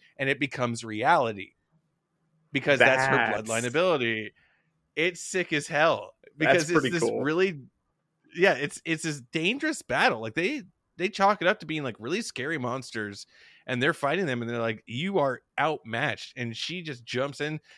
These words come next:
Speaker 1: starts singing, like, a Sailor Moon-esque theme song, and just beats the piss out of this monster. And it's, it's so good. It's, it's probably one of the, my favorite moments in the, the latter part of the season. Um,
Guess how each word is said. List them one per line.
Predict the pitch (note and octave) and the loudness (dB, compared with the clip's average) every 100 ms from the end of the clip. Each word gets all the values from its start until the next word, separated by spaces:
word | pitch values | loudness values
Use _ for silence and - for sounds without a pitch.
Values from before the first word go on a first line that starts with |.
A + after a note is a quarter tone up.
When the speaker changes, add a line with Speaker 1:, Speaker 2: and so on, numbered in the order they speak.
| - | -4
Speaker 1:
starts | E3 C#3 - | 0 0 0
singing, | D#3+ D3 D3+ | -4 -2 -2
like, | C#3 B2+ | -2 0
a | A#2+ | -2
Sailor | - - D3 C#3+ C3 | -4 -2 0 2 2
Moon-esque | C3+ C#3 C3 C3+ - - | 0 -2 -2 -4 -4 -10
theme | C3+ D3 | -8 -6
song, | C#3+ D#3 D#3 D#3+ C#3 | -4 -4 -2 -2 -6
and | A#2+ | -10
just | A2 - | -12 -12
beats | C3+ D3 - | -12 -12 -12
the | B2 G#2+ - - | -14 -14 -16 -8
piss | D3+ B2 - - - _ _ _ _ | -6 -6 -10 -14 -18 _ _ _ _
out | C3 C3+ | 2 2
of | C3+ B2+ | 2 -2
this | B2 A2+ | -4 -2
monster. | B2 C#3 D#3+ - B2 A2 - | -2 0 -2 -6 -4 -2 0
And | B2 B2+ B2 A#2+ | 2 2 0 -4
it's, | B2+ C#3 B2 - - | 0 0 0 -6 -6
it's | D3 | -6
so | - C#4 E3+ | 2 4 4
good. | D3+ A2 | 2 0
It's, | A2+ A#2 - | -2 -8 -10
it's | D#3+ C3+ | -10 -6
probably | - G3 | 0 0
one | F#3 D#3 | 2 0
of | |
the, | C#3 | 0
my | C3 B2 | 0 2
favorite | B2+ B2 A#2 | 2 0 0
moments | A#2+ A#2 A2 A#2 | -2 -2 -6 -8
in | A2 | -8
the, | A2 G#2 _ A#2+ | -8 -8 _ -12
the | A#2 A2+ G#2+ | -8 -6 -8
latter | A#2 A2+ A2+ | -6 -4 -4
part | A2 A#2 A2 | -6 -6 -6
of | G#2 | -8
the | G2+ | -12
season. | A2+ G#2 G2+ G2 - _ _ _ | -10 -10 -12 -16 -20 _ _ _
Um, | - A2+ G#2+ G2+ | -4 -2 -2 -6